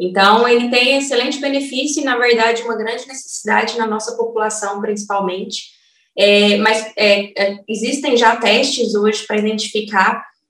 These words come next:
a dosagem de ômega no corpo, é, até fáceis de fazer esses, esses testes,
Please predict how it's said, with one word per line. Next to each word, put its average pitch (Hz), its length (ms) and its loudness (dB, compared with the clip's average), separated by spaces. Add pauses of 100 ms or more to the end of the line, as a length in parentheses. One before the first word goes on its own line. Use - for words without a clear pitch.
a 196 140 2
dosagem 208 560 4
de 208 200 -2
ômega 196 680 -2
no 202 160 -6
corpo, 208 720 0
é, 190 320 0
até 196 220 -2
fáceis 269 540 0
de 214 140 -6
fazer 196 460 -4
esses, 190 340 -6
esses - 300 -10
testes, 208 500 -6